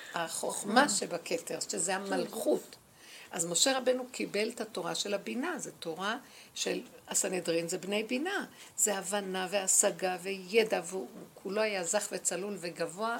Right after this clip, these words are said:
יותר מכולם, אבל התפקיד שהוא קיבל היה זה. ומשיח יביא תפקיד של הניצוץ הראשון, מלכות. המלכות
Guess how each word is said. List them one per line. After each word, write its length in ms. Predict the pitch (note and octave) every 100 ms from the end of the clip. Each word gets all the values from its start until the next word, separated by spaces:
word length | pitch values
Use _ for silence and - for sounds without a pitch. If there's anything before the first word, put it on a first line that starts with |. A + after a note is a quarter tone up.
| - -
יותר 280 | F#3 - A3
מכולם, 460 | G3 - D#4+ - - - - - -
אבל 340 | F#3 F3 F3+ -
התפקיד 640 | F3+ - F3+ - - G#4+
שהוא 180 | - B3+ -
קיבל 460 | A3 F3 G3 A#3+ -
היה 360 | - E3+ F3 - -
זה. 220 | - D#3 - - - - - -
ומשיח 680 | D#3+ F3 F3+ - D#4 D4 A3+
יביא 280 | G3+ A#3 B3
תפקיד 520 | G#3 - - C#4+ C#4 A3 - - - - - - -
של 340 | - - F#3+ - - - - - -
הניצוץ 520 | G3+ G3 G3 B3+ B3
הראשון, 480 | G#3+ G#3 - G3 E3 - -
מלכות. 640 | F#3+ F#3+ F#3 - A#3+ - - - -
המלכות 680 | G3+ F#3+ F#3+ - C4 B3+